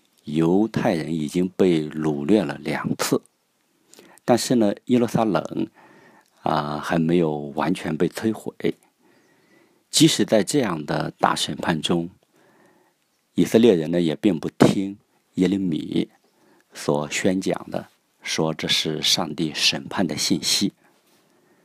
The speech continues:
很多以色列人呢，也在抱着幻想，说是不是神马上就要给我们和平，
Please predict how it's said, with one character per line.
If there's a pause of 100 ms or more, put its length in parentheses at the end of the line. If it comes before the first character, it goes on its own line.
(1040)
很
多
以
色
列
人
呢， (200)
也
在
抱
着
幻
想， (1200)
说
是
不
是
神
马
上
就
要
给
我
们
和
平，